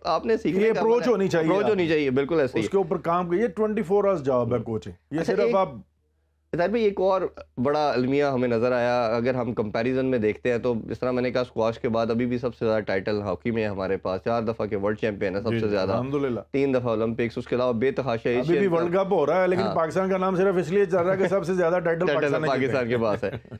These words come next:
Speaker 1: <laughs> अ, लेकिन उसका जो हमें रिसेंट टाइम में नज़र आया, वो प्रॉब्लम ये नज़र आया कि फाइनेंशियल्स का मसला बड़ा सीवियर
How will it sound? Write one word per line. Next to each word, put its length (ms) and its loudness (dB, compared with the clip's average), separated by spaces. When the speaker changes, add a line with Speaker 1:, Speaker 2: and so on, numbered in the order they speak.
Speaker 1:
<laughs> 200 -20
अ, 100 -2
लेकिन 260 2
उसका 520 0
जो 260 4
हमें 480 0
रिसेंट 340 0
टाइम 200 0
में 120 0
नज़र 240 2
आया, 220 0
वो 100 -2
प्रॉब्लम 400 -2
ये 100 0
नज़र 260 0
आया 180 0
कि 120 -6
फाइनेंशियल्स 600 -4
का 120 -2
मसला 300 -4
बड़ा 240 0
सीवियर 480 -2